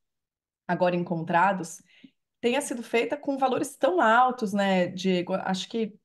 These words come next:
talvez não tenha ilegalidade nenhuma, mas é de bom tom comprar um sofá de sessenta e cinco mil reais,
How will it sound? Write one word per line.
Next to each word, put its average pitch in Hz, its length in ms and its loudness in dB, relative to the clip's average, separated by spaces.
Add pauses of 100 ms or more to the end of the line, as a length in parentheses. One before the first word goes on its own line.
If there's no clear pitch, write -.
(520)
talvez 208 300 0
não 226 140 -2
tenha 226 300 2
ilegalidade 185 680 0
nenhuma, 190 300 -4
mas 190 400 -6 (140)
é 285 120 2
de 202 160 -2
bom 175 240 -2
tom 185 460 0
comprar 180 760 0
um 180 120 0
sofá 180 680 0 (260)
de 180 120 -8
sessenta 202 400 -4
e - 20 -4
cinco 208 340 -6
mil 196 140 0
reais, 175 880 -2